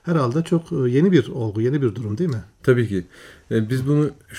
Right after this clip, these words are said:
Speaker 2: şuna bağlıyoruz genelde. Yeni Türkiye dediğimiz bir kavram var. E, artık kabına sığmayan,
Speaker 1: Hı hı.
Speaker 2: sadece kendisini temsil etmeyen ama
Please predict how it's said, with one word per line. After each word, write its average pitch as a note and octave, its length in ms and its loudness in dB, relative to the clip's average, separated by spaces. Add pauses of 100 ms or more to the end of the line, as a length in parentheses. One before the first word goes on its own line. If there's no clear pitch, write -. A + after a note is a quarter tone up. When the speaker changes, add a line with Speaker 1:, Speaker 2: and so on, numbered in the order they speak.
(260)
Speaker 2:
şuna C3+ 240 2
bağlıyoruz F#2+ 400 4
genelde. F#2+ 360 0
Yeni C3 340 2
Türkiye A2+ 380 2
dediğimiz G2+ 440 2
bir F#2+ 200 2
kavram G2 440 2
var. E2+ 260 -2
E, F#2 400 2
artık - 580 -8 (180)
kabına G2 340 2
sığmayan, G2+ 480 4
Speaker 1:
Hı G2+ 40 0
hı. A2+ 80 -2 (280)
Speaker 2:
sadece G2 560 2
kendisini G2 460 2
temsil G2 340 0
etmeyen G2+ 300 2
ama F#2+ 280 0